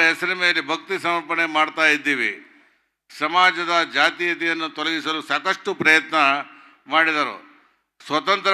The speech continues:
ಪೂರ್ವದಲ್ಲಿಯೇ ಸಹಪಂಕ್ತಿ ಯೋಜನೆ, ಮೂಢನಂಬಿಕೆಗಳ ವಿರುದ್ಧ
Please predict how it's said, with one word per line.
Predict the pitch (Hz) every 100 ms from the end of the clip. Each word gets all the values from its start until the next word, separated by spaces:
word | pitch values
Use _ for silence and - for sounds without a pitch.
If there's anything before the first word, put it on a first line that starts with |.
| 156
ಪೂರ್ವದಲ್ಲಿಯೇ | 185 190 185 180 175 185 170 -
ಸಹಪಂಕ್ತಿ | 156 170 175 170 165 170
ಯೋಜನೆ, | 156 147 147 160 156 - - _ _ 117
ಮೂಢನಂಬಿಕೆಗಳ | 143 185 190 180 175 165 170 165
ವಿರುದ್ಧ | 156 165